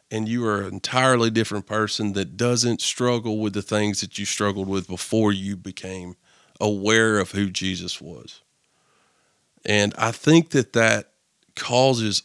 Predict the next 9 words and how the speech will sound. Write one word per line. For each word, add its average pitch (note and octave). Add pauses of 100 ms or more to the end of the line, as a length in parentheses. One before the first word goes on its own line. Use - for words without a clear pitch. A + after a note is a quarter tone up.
a G#2
lot A2
of A#2
problems G#2
inside G2
the F#2
church. A#2 (1900)
It's B2
this B2